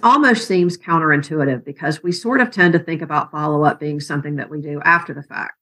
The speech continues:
But I teach my students, and I do this myself, to see the follow-up from the very beginning.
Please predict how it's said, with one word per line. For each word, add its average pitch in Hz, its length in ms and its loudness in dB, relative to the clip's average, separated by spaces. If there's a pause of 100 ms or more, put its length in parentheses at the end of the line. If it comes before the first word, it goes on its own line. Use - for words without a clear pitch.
(400)
But 190 200 0
I 247 440 6
teach 151 500 -2
my 180 240 2
students, 135 480 -6
and - 140 -16
I 208 120 4
do 190 140 4
this 151 180 2
myself, - 540 -10 (320)
to 185 80 -10
see 262 380 2
the 240 100 4
follow-up 170 500 4
from 151 140 -6
the 147 80 -2
very 143 220 2
beginning. 131 520 -10